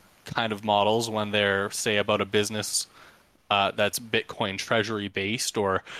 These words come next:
uh, is delegating trust through the internal structure of their company through Bitcoin keys and access to money of their treasury through scripts. That can be a Bitcoin business, but when you're creating, for example, corporate shitcoins for pay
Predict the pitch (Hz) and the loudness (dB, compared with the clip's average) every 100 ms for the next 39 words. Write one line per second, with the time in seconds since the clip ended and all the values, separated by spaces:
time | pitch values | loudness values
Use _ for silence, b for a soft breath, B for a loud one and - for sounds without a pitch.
0 | B - 101 104 107 113 107 107 107 104 | B -2 -2 0 0 2 4 2 0 0
1 | - - 107 - - - 113 107 104 - | -2 0 0 0 -4 -4 -2 -2 -4 -6
2 | 113 110 110 110 - - 107 - 117 104 | -4 -2 -2 -2 -2 -2 -2 0 -2 -2
3 | 107 - 110 104 107 120 - - 110 95 | -4 -2 -2 -2 -4 -4 -4 -2 -2 -2
4 | B B B - 113 120 - - 120 117 | B B B -10 -4 -2 -2 0 2 0
5 | 113 - 120 120 120 123 - - 113 98 | -2 2 4 4 2 -2 -4 -4 -2 0
6 | 98 98 95 - 104 107 - - - - | 0 -2 -4 -2 0 0 0 2 2 -2
7 | 110 104 104 107 110 107 B B B - | 0 0 0 0 -2 -6 B B B 0
8 | 104 101 107 - 110 104 110 104 - 98 | 0 2 0 0 0 0 -2 -4 -6 -6
9 | - 127 - 113 - 160 165 143 - 127 | -2 -2 2 0 2 0 2 2 0 -2
10 | 110 107 123 - - 127 131 120 - 131 | 0 -2 -2 -2 0 2 0 0 2 4
11 | 123 117 123 120 117 - 113 - 120 - | 2 0 -2 0 0 0 -4 0 0 0
12 | 101 - 143 123 - 117 110 - 107 - | 0 0 0 -2 -2 -2 -2 -6 -8 -2
13 | 147 131 - | 0 2 -2